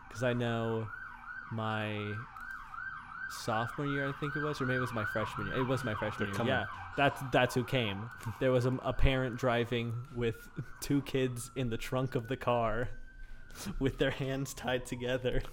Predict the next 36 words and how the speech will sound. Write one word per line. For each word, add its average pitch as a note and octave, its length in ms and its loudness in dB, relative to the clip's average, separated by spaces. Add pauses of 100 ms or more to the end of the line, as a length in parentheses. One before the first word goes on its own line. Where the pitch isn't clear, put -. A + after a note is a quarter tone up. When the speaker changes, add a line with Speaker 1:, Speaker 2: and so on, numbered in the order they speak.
(140)
Speaker 2:
Oh, A#2+ 160 0
Jesus. - 640 -8 (580)
Speaker 1:
And D3+ 100 -6
they C#3 40 0
had D3+ 180 -2
to D3+ 40 -8
explain, B2+ 280 -6 (320)
"No, A#2+ 100 -2
this B2+ 180 2
isn't, D3 460 4 (680)
like, C#3+ 160 0
it's, - 280 -4 (100)
it's C3+ 180 -2
not D#3 260 0
like B2+ 160 0
we're C#3+ 160 2
actually A#2 400 2
kidnapping G#2+ 640 -2
these A2 140 -6
people. - 300 -4
We're A#2 140 0
just C3+ 200 0
bringing A#2+ 340 4
them G#2+ 200 2
to - 100 -4
the G#2 100 0
park." G#2+ 480 4 (240)
Speaker 2:
Uh-huh. G#2+ 260 -2 (240)
Speaker 1:
Um, G#2 420 -6 (1900)
but C3 140 0
yeah, A2+ 180 2
that's, A#2+ 380 -4
that's B2 280 -4
high A2+ 200 0
school, - 320 -6
baby, A#2 420 -4